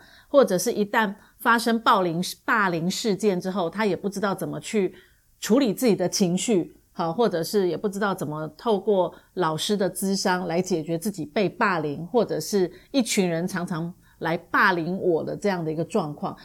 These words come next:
所以校园反而是一个常常被霸凌的一个环境，吼。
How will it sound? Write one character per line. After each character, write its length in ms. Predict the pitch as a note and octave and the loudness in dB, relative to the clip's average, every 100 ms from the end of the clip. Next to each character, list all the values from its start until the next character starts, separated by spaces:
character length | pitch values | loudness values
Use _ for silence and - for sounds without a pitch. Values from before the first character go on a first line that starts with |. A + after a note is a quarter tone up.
| - | -8
所 120 | - | -2
以 120 | D#4 - - | -2 -4 -18
校 360 | - - F#4 A#3+ | -6 2 4 4
园 200 | F3+ F3+ | 4 2
反 160 | G3 C#3+ | -2 -2
而 140 | D3+ | -4
是 160 | - A3 | -2 -2
一 100 | G3+ | 0
个 300 | F#3 C#3+ - _ _ | -2 -4 -8 _ _
常 220 | - G3 | -4 -2
常 180 | G#3+ F#3 G3 | 0 -2 0
被 160 | A3 G3+ - | -2 -2 -4
霸 220 | C4+ A3+ | -2 2
凌 220 | F3 D3+ D3+ | 0 -2 -2
的 120 | D#3+ | -2
一 120 | F#3 | -2
个 120 | F3 | -4
环 380 | D#3+ - C#3+ D#3 | -4 -6 -6 -6
境， 340 | - G3+ C#3+ | -2 -2 -4
吼。 220 | C#3+ A#2 | -10 -12